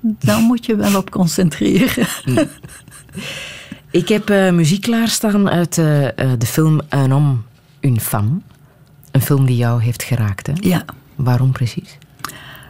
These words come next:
Speaker 1: Ehm, ik kan me nu niet meer herinneren wanneer is die film gedraaid geweest, maar ik moest zoiets twintig
Speaker 2: Zesenzestig. Ik heb het toevallig genoteerd.
Speaker 1: Wel,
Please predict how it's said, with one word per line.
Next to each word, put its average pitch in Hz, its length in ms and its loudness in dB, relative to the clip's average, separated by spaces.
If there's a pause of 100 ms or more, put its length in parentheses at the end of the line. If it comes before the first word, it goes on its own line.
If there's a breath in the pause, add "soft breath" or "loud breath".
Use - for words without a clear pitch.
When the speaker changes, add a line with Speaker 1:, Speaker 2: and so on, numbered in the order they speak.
(160 loud breath)
Speaker 1:
Ehm, 262 680 4 (280)
ik 233 180 -2
kan 254 160 2
me 247 120 2
nu 247 160 4
niet 247 160 2
meer 233 240 2
herinneren 240 680 2
wanneer 208 400 2
is 214 160 2
die 196 160 2
film 208 400 2
gedraaid 196 640 0
geweest, 220 720 0
maar 190 380 2
ik 190 160 0
moest 196 280 -2
zoiets 196 480 -2
twintig 214 280 2
Speaker 2:
Zesenzestig. - 880 -4 (300)
Ik - 60 -12
heb 170 120 2
het 147 100 -2
toevallig 113 380 -2
genoteerd. - 600 -8
Speaker 1:
Wel, 208 380 2